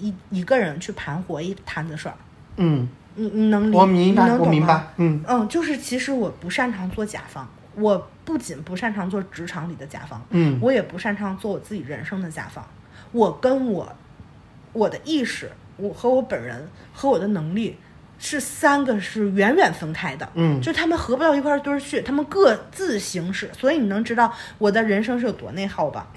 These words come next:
Speaker 2: 嗯。
Speaker 1: 就是我的能力在干一件事儿，<laughs> 我的意识在想干一件事儿，
Speaker 2: <laughs> 一件事儿。
Speaker 1: 我的行动却在干另外一件事儿。
Speaker 2: <laughs>
Speaker 1: 就是我，不是说我想做的创作这个事儿，我能力完全达不到边儿的。
Speaker 2: 嗯。
Speaker 1: 是我的意识认为我的能力达不到边儿，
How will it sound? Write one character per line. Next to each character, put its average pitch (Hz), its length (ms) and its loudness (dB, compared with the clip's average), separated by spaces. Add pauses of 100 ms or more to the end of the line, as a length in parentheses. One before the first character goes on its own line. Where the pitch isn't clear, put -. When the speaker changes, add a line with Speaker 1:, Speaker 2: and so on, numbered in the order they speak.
(120)
Speaker 2:
嗯。 147 260 4 (160)
Speaker 1:
就 339 100 -2
是 302 80 2
我 233 140 4
的 220 80 0
能 202 220 2
力 285 100 0
在 226 140 0
干 170 220 -2
一 156 40 -6
件 165 180 -6
事 175 100 -6
儿， 131 80 -8 (240)
<laughs> 160 200 2
我 226 80 4
的 254 100 10
意 339 220 4
识 - 160 0
在 247 160 0
想 202 220 -6
干 220 180 0
一 147 60 2
件 170 200 8
事 196 140 6
儿， 160 160 6
Speaker 2:
<laughs> 143 80 -2
一 - 40 -8
件 - 0 -
事 185 60 2
儿。 180 120 2
Speaker 1:
我 240 60 8
的 330 100 6
行 226 340 2
动 349 180 4
却 320 160 0
在 285 140 4
干 294 220 4
另 415 180 6
外 320 160 4
一 170 80 -2
件 165 200 -4
事 175 100 -6
儿。 143 60 0 (400)
Speaker 2:
<laughs> - 380 4
Speaker 1:
就 453 120 6
是 392 120 4
我， 226 400 0
不 214 180 -2
是 403 140 2
说 320 180 4
我 190 280 2
想 175 260 -2
做 202 160 0
的 185 160 0
创 233 240 -2
作 190 140 0
这 170 100 -6
个 170 80 -4
事 180 120 -6
儿， 180 40 0
我 165 100 -6
能 160 180 -6
力 202 80 -2
完 156 180 -2
全 175 180 -4 (140)
达 147 140 -10
不 147 80 -12
到 151 100 -6
边 151 140 -10
儿 143 100 -12
的。 131 160 -14
Speaker 2:
嗯。 143 260 0 (200)
Speaker 1:
是 - 160 4
我 247 100 6
的 180 80 0
意 320 220 2
识 196 160 -4
认 190 160 -2
为 185 100 0
我 175 80 -2
的 180 100 -10
能 165 160 -6
力 202 120 -4
达 156 160 -4
不 170 60 -8
到 175 120 -4
边 156 160 -8
儿， 127 100 -10